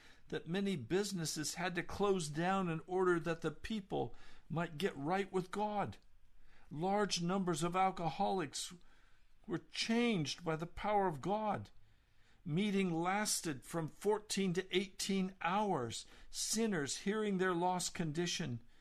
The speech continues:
fainted away, but came around praising God for acceptance.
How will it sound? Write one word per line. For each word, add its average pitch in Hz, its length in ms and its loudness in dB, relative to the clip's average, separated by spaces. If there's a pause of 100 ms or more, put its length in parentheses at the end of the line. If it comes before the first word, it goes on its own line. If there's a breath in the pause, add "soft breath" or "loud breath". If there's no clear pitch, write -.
(140 soft breath)
fainted 208 720 0
away, 175 640 2 (920 soft breath)
but - 180 -8
came 214 300 0
around 190 420 0
praising 196 540 6
God 196 400 -4
for 175 140 0
acceptance. 143 880 -4